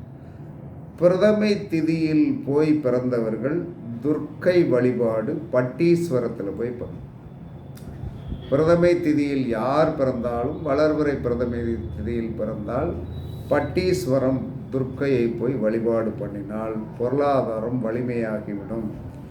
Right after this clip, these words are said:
துவிதியை திதியில் போய் பிறந்தவர்கள்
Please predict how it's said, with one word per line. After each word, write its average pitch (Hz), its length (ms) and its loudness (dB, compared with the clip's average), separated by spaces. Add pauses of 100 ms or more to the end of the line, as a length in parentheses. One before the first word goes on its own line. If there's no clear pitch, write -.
(2000)
துவிதியை 214 500 6 (220)
திதியில் 160 480 4 (120)
போய் 147 320 4
பிறந்தவர்கள் 127 760 4